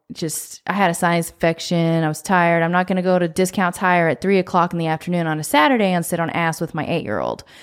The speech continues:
So I come home and he gets mad at me when I tell him this story. I'm like, "It's fine. It's fine." And he's like, "Why didn't you get it done? You could just go up there and get it done and blah, blah, blah." I'm like, "This is why I don't tell you this stuff."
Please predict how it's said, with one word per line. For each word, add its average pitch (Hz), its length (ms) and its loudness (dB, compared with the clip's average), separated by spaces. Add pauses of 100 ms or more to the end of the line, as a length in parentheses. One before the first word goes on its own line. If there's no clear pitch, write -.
(500)
So - 120 0
I 392 40 4
come 403 200 2
home 392 240 2
and 339 100 4
he 339 120 4
gets 320 180 2
mad 269 240 4
at - 100 -10
me 156 220 -12
when 170 140 -2
I 202 80 2
tell 220 260 0
him 220 160 4
this 190 160 0
story. 190 340 0
I'm 165 120 0
like, - 200 -2
"It's - 180 -8
fine. 165 440 -6 (460)
It's 214 140 -2
fine." 277 280 0
And 160 140 -6
he's 156 240 -8
like, 135 200 -8
"Why 127 280 -12
didn't 143 180 -10
you 170 60 -8
get 202 160 2
it 214 120 -2
done? 202 280 2
You 160 100 -2
could - 200 -6
just - 180 -2
go 175 180 4
up 185 160 0
there 220 200 2
and 247 140 4
get 262 200 4
it 262 120 -6
done 294 240 4
and 143 120 -4
blah, 147 180 0
blah, 180 100 0
blah." 247 140 2
I'm 254 80 4
like, 240 120 2
"This 277 120 -6
is 277 100 -4
why 247 220 2
I 262 40 2
don't 277 200 0
tell 339 180 2
you 392 180 2
this 170 220 -2
stuff." - 360 -10